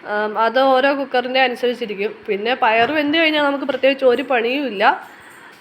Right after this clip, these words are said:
ആ, നമ്മൾ കടുക് പൊട്ടിച്ചൊഴിക്കണം. കടുക്, കറിവേപ്പില, വറ്റൽമുളക് ഇതെല്ലാം കൂടെ പൊട്ടിച്ച് ഇതിനകത്തോട്ട് ഒഴിച്ച് വെച്ചാൽ മാത്രം മതി. നമ്മുടെ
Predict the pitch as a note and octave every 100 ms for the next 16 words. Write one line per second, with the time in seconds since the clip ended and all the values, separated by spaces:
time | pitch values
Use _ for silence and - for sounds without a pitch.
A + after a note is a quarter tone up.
0 | - - - G#3 G3+ A#3 B3+ C#4+ C#4+ C#4
1 | C4 C#4+ C#4 B3 C4 B3 G#3 G#3 G#3+ B3
2 | A#3 B3 B3+ C4 - - - A#3+ A3+ A3
3 | A3+ A#3 A3+ A#3 A3+ A3+ A3+ A3+ A3+ A3+
4 | A3+ C4 - - - - - C4+ C#4 B3+
5 | A#3 A3+ A#3+ D4 - A#3+ A#3 A#3+ A#3 D#4+
6 | A3 B3 A#3+ A3 A3 A3 A3+ A#3+ A3 A3+
7 | B3+ B3 C4 A3 G#3 A3+ C#4 A#3+ F#3 A3+
8 | E4 A3+ G#3+ G#3+